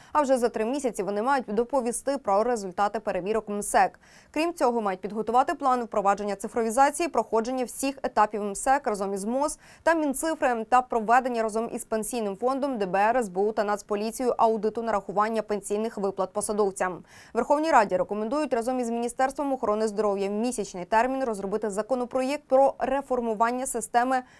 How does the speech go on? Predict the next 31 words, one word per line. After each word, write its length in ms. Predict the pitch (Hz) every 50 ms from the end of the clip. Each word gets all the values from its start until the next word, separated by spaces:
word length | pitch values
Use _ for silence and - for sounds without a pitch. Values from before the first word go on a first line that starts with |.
| - -
медико-соціальної 880 | 254 247 240 233 269 269 294 269 - 220 214 - 202 202 208 220 220 -
експертизи, 720 | - 214 214 - - 226 220 - 233 220 214 208 220 214 208 - - - _ -
передбачивши, 680 | - 349 320 240 214 202 233 233 233 269 269 - - 262
зокрема, 400 | 196 202 - - 202 214 220 233
ліквідацію 560 | 214 208 - 208 196 220 226 226 - 226 202
медико-соціальних 800 | 202 202 208 208 208 208 208 - 208 - - 202 190 202 202 196 -
експертних 520 | - 220 220 - - - 202 - 208 208 -
комісій 380 | - 240 247 269 285 285 -
із 220 | 302 - - 220 -
тридцять 360 | - 208 185 185 - 196 190
першого 340 | - 185 - - - 214 214
грудня 280 | 220 262 269 247 285
двадцять 400 | 262 202 190 190 196 196 208 208
четвертого 480 | - 202 - 185 190 - - 214 202 208
року. 420 | 214 208 190 - - 190 190 175 - - - - - - - -
А 100 | - 381
Національному 580 | 415 - - 302 247 240 240 262 302 311 302
агентству 420 | 285 262 254 202 226 226 - 269 262
з 60 | -
питань 340 | - 220 - 220 220 220 202
запобігання 540 | 208 214 214 208 196 202 214 196 202 196
корупції 560 | 185 - 220 226 320 359 339 - - 208 170 160
рекомендують 520 | 185 - 220 226 262 294 381 359 277 -
перевірити 540 | - 285 294 262 294 339 339 320 - 285 277
та 140 | 277 285 285
актуалізувати 840 | 277 - - 262 254 247 240 247 220 226 240 254 277 285 262 233 202
до 120 | 180 185
тридцятого 500 | 185 180 190 - 226 202 - 208 208 208
листопада 560 | 208 214 214 - 247 233 - 269 302 269 285
поточного 680 | 269 - - 262 262 - 285 277 254 - - 196 175 180
року 360 | 202 240 277 269 311 311 302